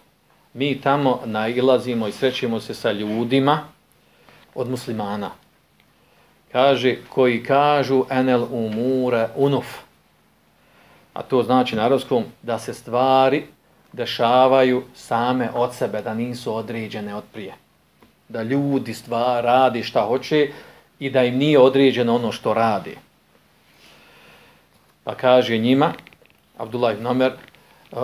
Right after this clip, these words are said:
njima kaže, „Preneste, preneste tim ljudima, ako ne povjeruju u kader, da sam ja berijun od njih, da sam ja, odričem se njih, čist sam od njih, nema sa njima ništa.” Onaj ko ne povjeruje kader, znači, nema sa ovom vjerom ništa.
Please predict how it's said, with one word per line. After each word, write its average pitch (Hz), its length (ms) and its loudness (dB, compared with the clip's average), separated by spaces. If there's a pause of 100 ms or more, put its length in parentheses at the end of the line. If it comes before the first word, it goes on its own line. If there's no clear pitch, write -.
(140)
njima 127 260 2
kaže, 117 240 0
„Preneste, 120 720 0
preneste 117 340 0
tim 117 220 -4
ljudima, 117 440 0
ako 113 160 -4
ne 107 100 0
povjeruju 123 480 4
u 104 40 -2
kader, 127 420 6 (960)
da - 180 -6
sam 123 220 -4
ja 131 400 4 (200)
berijun 127 540 0
od 110 200 -2
njih, 101 140 -6
da 98 80 -8
sam 113 200 -6
ja, 123 200 -2 (260)
odričem 131 500 -2
se 117 180 -8
njih, 131 220 -4
čist 143 200 -8
sam 104 140 -6
od 101 60 -10
njih, 107 100 -6
nema 131 140 2
sa 127 120 0
njima 127 160 0
ništa.” - 260 -2 (500)
Onaj 123 240 -4
ko 120 100 -6
ne 104 100 -6
povjeruje 123 420 2
kader, 131 360 2 (840)
znači, 113 500 -6
nema 127 360 0
sa 120 160 0
ovom 117 160 2
vjerom 110 260 0
ništa. - 300 -6